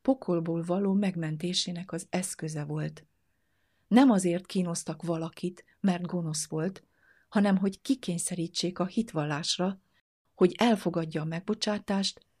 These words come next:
és visszakapja biztonságát. Megölték, amíg szent volt, hogy ne legyen lehetősége visszatérni a bűnbe. Akkor tehát az inkvizíció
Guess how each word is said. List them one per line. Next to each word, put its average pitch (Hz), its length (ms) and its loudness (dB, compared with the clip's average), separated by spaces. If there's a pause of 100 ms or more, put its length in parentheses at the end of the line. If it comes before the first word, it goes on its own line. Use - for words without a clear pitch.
(140)
és 190 280 0
visszakapja 185 640 -4
biztonságát. 156 960 -6 (1000)
Megölték, 175 720 6
amíg 175 260 -2
szent 190 340 -2
volt, 156 360 -4 (380)
hogy 185 180 4
ne 208 140 8
legyen 175 340 2
lehetősége 180 720 -2
visszatérni 180 680 -2
a 175 60 -6
bűnbe. 156 500 -4 (1400)
Akkor 190 460 2
tehát 175 340 -4
az 165 120 -2
inkvizíció 160 960 0